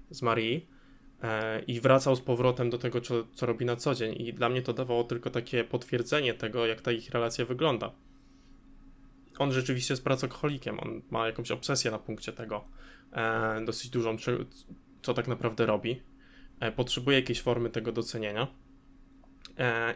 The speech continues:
i chce, żeby za wszelką cenę było to zrozumiane tak, jak on to widzi.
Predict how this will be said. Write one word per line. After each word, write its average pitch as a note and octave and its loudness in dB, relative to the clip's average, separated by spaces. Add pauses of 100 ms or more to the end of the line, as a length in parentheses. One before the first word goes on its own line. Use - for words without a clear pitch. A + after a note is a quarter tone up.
i A#2+ -4 (320)
chce, - 0
żeby A#2 0
za C3 4
wszelką A#2+ -2
cenę A#2+ 0
było A2+ 2
to A#2+ -2
zrozumiane A#2 0
tak, A#2 -2
jak A2+ -2
on A2 -4
to C3 -2
widzi. G#2+ -4